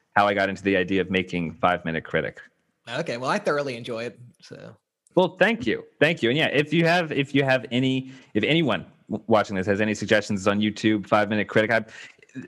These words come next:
Speaker 1: as it gets more people, I wanna start having, like, a podcast on it, like a Five Minute Critic podcast where you just have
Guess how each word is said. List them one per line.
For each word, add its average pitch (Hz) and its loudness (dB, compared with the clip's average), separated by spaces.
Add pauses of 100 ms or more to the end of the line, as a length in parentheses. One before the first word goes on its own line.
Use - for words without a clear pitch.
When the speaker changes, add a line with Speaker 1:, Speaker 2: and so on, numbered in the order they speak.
Speaker 1:
as 143 2
it 151 -2
gets 185 0
more 151 2
people, 131 0
I 104 4
wanna 104 0
start - 0
having, 98 0 (280)
like, 107 2
a 98 -6
podcast 113 0 (160)
on 131 2
it, - -4
like 101 2
a 98 0
Five 110 0
Minute 107 -4
Critic 107 -4
podcast 101 0
where 113 0
you 104 0
just 104 -4
have 98 0